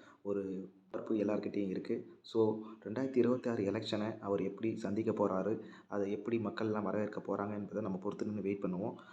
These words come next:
ஆனா கண்டிப்பா ஒவ்வொரு வீட்லயும் ஒரு விஜய் ரசிகர் இருப்பான். அவன் அவங்க வீட்ல எல்லாருக்கும் எடுத்து சொல்லி கண்டிப்பா தளபதி முதலமைச்சர் சீட்ல உட்கார வைப்பாங்க.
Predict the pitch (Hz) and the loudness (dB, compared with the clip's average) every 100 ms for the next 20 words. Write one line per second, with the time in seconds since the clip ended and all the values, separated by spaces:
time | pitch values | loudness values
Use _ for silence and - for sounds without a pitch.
0 | - 98 127 113 117 - 117 - 110 113 | -12 -8 -4 -4 -4 -4 -4 0 2 2
1 | 101 104 131 123 117 110 104 107 92 92 | 4 4 4 4 4 2 0 -2 0 2
2 | 107 101 101 92 82 - 120 - 92 107 | 2 2 0 0 -2 -6 -6 -8 -6 -2
3 | 98 101 101 110 107 98 95 98 98 98 | -2 0 0 -2 -2 -2 -2 -4 -4 -4
4 | - 104 107 151 - - - - 104 117 | -2 -2 -2 -6 -10 -20 -12 -8 -6 -6
5 | 107 107 101 98 - _ _ _ _ _ | -4 -2 -2 -2 -8 _ _ _ _ _
6 | _ _ _ 120 113 117 120 117 107 110 | _ _ _ -14 -4 -2 -2 -2 -6 -6
7 | - 107 - 104 104 - 92 | -6 -4 -4 -4 -6 -6 -8